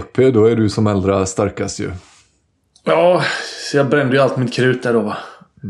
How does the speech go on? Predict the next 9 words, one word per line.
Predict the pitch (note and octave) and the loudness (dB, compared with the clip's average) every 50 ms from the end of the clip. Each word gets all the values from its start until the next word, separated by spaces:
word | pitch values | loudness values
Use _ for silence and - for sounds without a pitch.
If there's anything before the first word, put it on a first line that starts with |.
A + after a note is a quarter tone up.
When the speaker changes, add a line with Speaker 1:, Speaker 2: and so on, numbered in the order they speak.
| - - - | -14 -6 -2
Speaker 2:
Jag | C#3 | 0
hade | C#3 C3+ - | 0 0 0
förväntat | D#3+ F#3 E3 C3 A#2 B2 A#2 | 0 0 0 0 0 -2 -2
mig | B2 B2+ B2+ | -2 -2 0
en | B2+ | 2
lite | C#3+ C#3 A#2+ - - A#2+ A2+ | 2 2 2 2 -2 -4 -4
större | - B2+ A#2+ A2+ G#2+ | 0 2 2 2 2
fight. | - - B2+ C3+ - - - - - - - _ - | 0 0 -2 -2 -2 -4 -8 -14 -18 -20 -20 _ -6
Speaker 1:
Mhm. | B2+ A#2+ A2+ B2 F3 G3+ | -4 -4 -2 0 0 -2